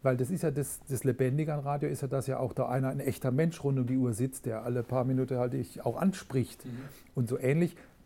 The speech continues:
Speaker 1: die Gags, die Comedy-, äh, Comedies sind ja vorproduziert normalerweise.
Speaker 2: Ja, klar.
Speaker 1: Aber ich mach's eigentlich schon mit einem sehr, sehr kurzen Vorlauf und da hilft uns die Digitalisierung. Deswegen geht es natürlich so schnell und dass man natürlich sich schon einfach, äh,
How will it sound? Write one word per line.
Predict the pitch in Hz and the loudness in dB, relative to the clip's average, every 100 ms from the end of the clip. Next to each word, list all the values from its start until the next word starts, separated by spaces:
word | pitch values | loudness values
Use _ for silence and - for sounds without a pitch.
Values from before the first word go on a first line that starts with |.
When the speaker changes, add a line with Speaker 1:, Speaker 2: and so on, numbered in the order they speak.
| - - - | -20 -20 -6
Speaker 1:
die | 131 123 | 0 4
Gags, | 135 - | 4 2
die | 117 | -4
Comedy-, | 120 123 123 131 | 0 0 -2 -4
äh, | 120 | -2
Comedies | 120 127 131 120 | 0 2 0 0
sind | 117 | 0
ja | 104 | 0
vorproduziert | - 117 113 110 107 - 107 | 0 -2 0 -2 -2 -2 -2
normalerweise. | 98 95 85 87 90 107 | -2 -4 -4 -4 -4 -2
Speaker 2:
Ja, | 123 | -2
klar. | 117 131 135 - | -4 -10 -6 -2
Speaker 1:
Aber | 120 | 0
ich | 139 - | 0 -2
mach's | 123 - | -4 -4
eigentlich | 139 143 147 | -2 -2 -2
schon | 139 | -2
mit | 165 143 | -2 0
einem | 127 | -2
sehr, | - 127 139 | 0 0 0
sehr | 139 | -2
kurzen | 127 127 127 120 | -2 -4 -4 -6
Vorlauf | - 120 131 - - 135 143 160 - - - - | -2 0 0 -4 0 2 4 2 -2 -16 -10 0
und | 117 117 - | 0 0 -4
da | 117 107 | -2 2
hilft | 113 143 - | 2 2 -2
uns | 110 | -4
die | |
Digitalisierung. | 120 120 117 117 104 117 117 208 254 - - - - | -2 -2 0 0 2 2 4 4 2 -8 -20 -16 -4
Deswegen | 110 - 139 | -2 2 0
geht | 143 147 | 2 0
es | 165 170 | 0 -2
natürlich | 156 170 170 | 0 2 2
so | 165 | -2
schnell | - 170 175 - - - - | -2 0 0 -6 -20 -2 6
und | 160 | 6
dass | 147 - | 6 2
man | 123 | 0
natürlich | 127 127 127 123 | 0 0 0 0
sich | 131 | -6
schon | - 120 131 | -2 -2 -2
einfach, | 123 147 - | -4 -4 -6
äh, | 143 127 | -2 0